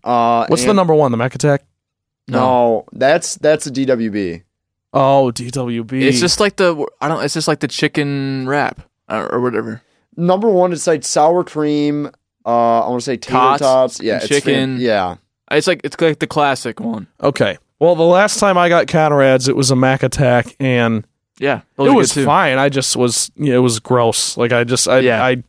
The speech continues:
Speaker 3: No, it is.
Speaker 1: Come
Speaker 3: you feel
Speaker 1: on.
Speaker 3: horrible
Speaker 2: Listen to
Speaker 3: after.
Speaker 2: me. I just said it was fine, but it was gross. That's,
Speaker 3: But
Speaker 2: that's
Speaker 3: you
Speaker 2: the standard for Conrad's.
Speaker 3: You buy it for that first bite, I think. After
Speaker 2: Yeah.
Speaker 3: that, it's kinda downhill,
Speaker 2: Well,
Speaker 3: but
Speaker 2: they're huge too. If you've never
Speaker 3: Yeah.
Speaker 2: had one, I mean,
Speaker 1: Yeah.
Speaker 2: it's like, it,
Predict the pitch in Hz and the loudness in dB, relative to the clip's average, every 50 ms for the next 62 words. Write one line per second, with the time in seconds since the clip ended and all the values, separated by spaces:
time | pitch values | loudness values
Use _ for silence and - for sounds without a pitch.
0 | _ _ _ _ - 147 156 151 156 180 208 247 240 156 120 - - - 151 135 | _ _ _ _ -2 0 2 2 4 4 4 4 2 2 0 -6 -4 -4 -2 0
1 | 123 113 - - 185 220 240 - - - 240 226 208 196 190 180 165 170 175 180 | 2 2 2 4 4 4 4 4 2 2 2 2 2 2 2 2 2 2 2 0
2 | 180 - - 190 175 170 170 156 - - 175 202 202 180 151 143 151 147 123 135 | 0 2 2 2 4 4 2 2 2 2 2 2 2 2 0 0 -2 -2 -2 -4
3 | 123 120 131 127 110 104 - - - - 170 269 370 - 190 175 196 220 208 - | -4 -2 0 0 0 0 -2 -4 0 2 2 2 2 0 -2 0 0 0 0 0
4 | 262 262 - - 277 262 254 185 139 131 123 120 - 160 151 - 190 156 139 131 | 0 0 2 2 2 2 2 2 0 -2 -2 -2 -2 -4 0 2 2 2 2 2
5 | 120 110 107 110 - - 165 196 175 131 175 190 214 233 233 233 - 202 196 180 | 2 0 0 -2 -4 0 0 0 2 2 2 2 4 2 2 0 0 0 2 2
6 | 175 160 135 - - 156 165 156 127 123 123 139 131 120 110 107 110 - - 117 | 2 0 0 -2 0 0 0 0 0 -2 0 0 0 2 0 -2 -4 -4 -4 -6
7 | 117 113 123 139 160 120 120 110 160 160 156 147 131 131 120 - - - 147 135 | -2 0 0 0 2 2 2 2 2 2 2 0 0 -2 -6 -8 -4 -2 -2 -2
8 | 127 123 123 120 117 113 123 123 113 107 - 165 160 156 175 196 175 - - - | 0 0 0 0 0 -2 -2 -2 -2 2 2 2 4 4 2 2 0 -2 -6 -4
9 | - 226 240 226 156 127 107 - - - - 151 123 113 113 - 135 135 147 147 | 0 2 2 2 2 0 -2 -4 -4 -2 0 0 2 0 -2 -4 -4 -2 0 0
10 | 139 127 117 - 135 135 127 117 104 104 156 156 147 117 104 120 107 - - 127 | 2 2 2 2 2 2 0 0 0 2 2 4 4 4 2 0 0 0 -2 -2
11 | 113 - - 123 | -2 -2 -6 -8